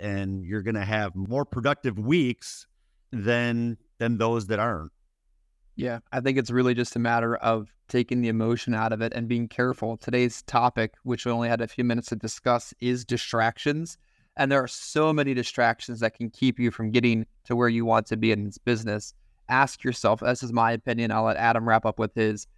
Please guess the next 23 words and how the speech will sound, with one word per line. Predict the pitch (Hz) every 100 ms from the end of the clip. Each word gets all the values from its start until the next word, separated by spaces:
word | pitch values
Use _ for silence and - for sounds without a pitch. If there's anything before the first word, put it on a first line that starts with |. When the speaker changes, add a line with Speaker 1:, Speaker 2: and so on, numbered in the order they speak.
| _
Speaker 2:
when | - 131
you're | 120
dealing | 117 135 143 131
with | 123
something, | - 117 117 113
is | 117
this | 151
making | 127 123 127 160 160
me | 165
money | 165 170 165
right | 165 160
now | 160 160 165 165
or | -
costing | 151 - 117 123 - 123
me | 113
money? | 104 101 101 95 - _ - -
Like, | 120
is | 123
this | 135 156
specific | - 147 160 147 143
thing | - 139
I'm | 135 143
doing | 131 110 95